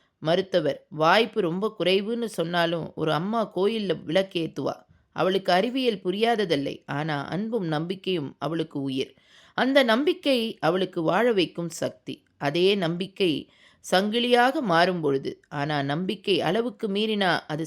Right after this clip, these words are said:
சங்கிலியாகிடும். கடவுள் பார்த்துப்பார்னு சொல்லி உழைப்பை விட்டுட்டா வாழ்க்கை நிக்காது. எல்லாம் கடவுள் சித்தம்னு சொல்லி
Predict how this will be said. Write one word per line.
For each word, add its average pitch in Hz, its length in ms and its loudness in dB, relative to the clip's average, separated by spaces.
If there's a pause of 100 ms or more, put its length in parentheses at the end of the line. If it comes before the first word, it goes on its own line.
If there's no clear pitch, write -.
சங்கிலியாகிடும். 147 800 -4 (380)
கடவுள் 185 400 2
பார்த்துப்பார்னு 202 800 2
சொல்லி 202 520 -2
உழைப்பை 254 560 -2
விட்டுட்டா 190 640 0
வாழ்க்கை 185 480 2
நிக்காது. 135 420 -4 (180)
எல்லாம் 170 540 2
கடவுள் 220 400 0
சித்தம்னு 220 400 -6
சொல்லி 196 540 -6